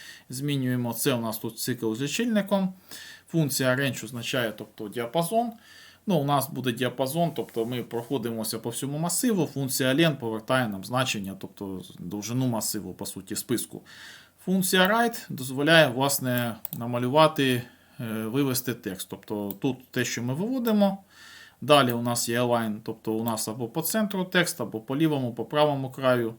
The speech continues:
І також шрифт, тобто обираємо тип шрифта, пишемо, також його розмір. І також, е, наприклад, пишемо тут bold, це означає жирний шрифт також.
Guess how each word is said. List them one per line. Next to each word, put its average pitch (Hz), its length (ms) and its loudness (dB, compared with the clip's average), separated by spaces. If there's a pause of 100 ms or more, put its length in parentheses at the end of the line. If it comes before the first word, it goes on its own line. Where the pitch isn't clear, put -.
(280)
І 254 80 0
також 165 380 2
шрифт, 110 400 -4
тобто - 280 -8
обираємо 117 480 0
тип 127 200 -4
шрифта, 180 400 0
пишемо, 160 640 0 (440)
також 131 380 -2
його 139 160 0
розмір. 190 460 0 (120)
І 180 180 4
також, 143 580 -2
е, - 20 -8
наприклад, 107 720 -4
пишемо 113 360 -4
тут 110 160 -6
bold, 156 260 2
це 117 180 -6
означає 107 520 -4
жирний 98 340 -8
шрифт 98 320 -10
також. - 380 -12